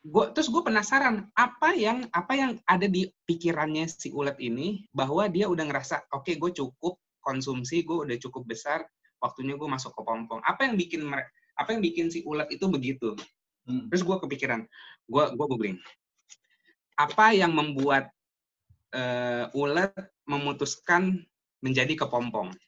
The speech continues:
Speaker 1: Nah, jadi,
Speaker 2: Terus, terus?
Speaker 1: em, selama dia, <laughs> iya, gue cerita ya. Selama
Speaker 2: Iya,
Speaker 1: dia,
Speaker 2: tarik gini.
Speaker 1: selama dia, nah, selama dia jadi ulet, dia punya hormon namanya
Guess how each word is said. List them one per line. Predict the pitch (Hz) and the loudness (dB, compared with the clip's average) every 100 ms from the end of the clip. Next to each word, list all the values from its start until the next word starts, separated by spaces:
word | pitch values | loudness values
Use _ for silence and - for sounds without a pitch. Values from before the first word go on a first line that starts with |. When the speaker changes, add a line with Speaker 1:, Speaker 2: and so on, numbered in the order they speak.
| _ _ _ | _ _ _
Speaker 1:
Nah, | 107 - - | -18 -12 -6
jadi, | 202 240 123 | -2 -2 -2
Speaker 2:
Terus, | 123 160 - - | 0 -2 -2 -8
terus? | - 190 - | -4 -4 2
Speaker 1:
em, | 160 139 123 | 2 2 0
selama | - 165 175 220 262 | -4 2 2 2 0
dia, | 185 143 120 - _ _ | 0 0 -2 -8 _ _
<laughs> | _ _ - | _ _ 6
iya, | 156 120 160 160 - 403 - 294 277 | 8 8 6 4 6 6 8 6 6
gue | 196 180 | 6 6
cerita | 165 165 | 6 6
ya. | 151 147 - - - | 6 4 0 -14 -2
Selama | 208 208 277 | 6 8 8
Speaker 2:
Iya, | 294 | 6
Speaker 1:
dia, | 208 220 | 6 6
Speaker 2:
tarik | 180 180 | 6 4
gini. | 160 | 2
Speaker 1:
selama | 135 190 262 | 2 2 0
dia, | 220 - - - - _ _ _ _ - | -4 -6 -18 -20 -20 _ _ _ _ 2
nah, | 147 135 | 2 4
selama | 143 196 269 | 2 4 6
dia | 220 | 6
jadi | 156 147 143 | 6 2 0
ulet, | 208 202 135 - | 0 0 0 -4
dia | 135 151 208 | -4 0 0
punya | - 190 180 196 214 - - - | 0 2 4 4 2 -2 -4 2
hormon | 180 175 196 226 233 233 | 2 4 2 2 -2 -2
namanya | 202 170 165 190 220 | 0 2 2 2 2